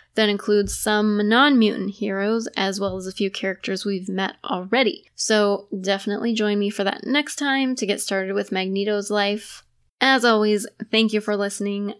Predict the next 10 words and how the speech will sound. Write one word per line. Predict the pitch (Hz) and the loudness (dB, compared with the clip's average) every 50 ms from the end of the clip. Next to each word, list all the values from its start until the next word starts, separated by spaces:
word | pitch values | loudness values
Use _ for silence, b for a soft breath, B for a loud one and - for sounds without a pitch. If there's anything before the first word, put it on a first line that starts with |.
| - | -4
I've | - 208 202 196 | -4 -4 -2 -2
been | 208 208 208 208 196 - - - | -2 0 0 0 -2 -4 -8 -12
so | - - - - 220 247 262 | -12 -8 -4 0 0 2 0
happy | 277 269 277 247 226 - 240 220 226 | 0 -2 -4 -4 -4 -4 -2 -2 0
to | 214 220 | 0 -2
<laughs> | |
see | 220 - - - 240 | -2 -2 -2 0 0
people | 226 240 226 220 226 214 208 208 202 | 2 2 2 2 2 0 -2 -2 -2
tuning | - 226 220 214 208 202 | -2 0 0 0 0 0
in | 196 196 196 214 262 294 | 0 0 2 2 0 0